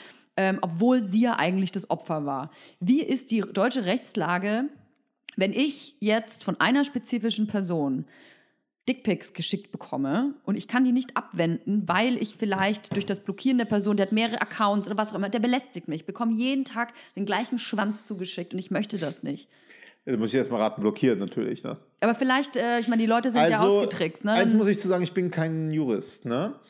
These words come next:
Speaker 2: So, es ist für mich jetzt auch eine interessante Frage. Eins kann ich erst mal sagen, wenn du jetzt nicht die Dickpics gebracht hättest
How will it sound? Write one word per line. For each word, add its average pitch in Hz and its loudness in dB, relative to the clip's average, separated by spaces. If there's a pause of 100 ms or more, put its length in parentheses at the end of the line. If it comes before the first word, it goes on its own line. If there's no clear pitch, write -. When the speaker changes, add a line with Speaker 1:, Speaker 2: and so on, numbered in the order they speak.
(320)
Speaker 2:
So, 131 2
es 139 0
ist 165 -4
für 180 0
mich 190 0
jetzt 202 2
auch 131 -2
eine 143 -2
interessante 117 -6
Frage. 113 -2
Eins 156 -4
kann 185 -4
ich 170 -4
erst 180 -4
mal 165 -8
sagen, 156 -2
wenn 151 -2
du 151 0
jetzt 156 -2
nicht 165 -2
die 143 -4
Dickpics 175 -4
gebracht 110 -4
hättest - -8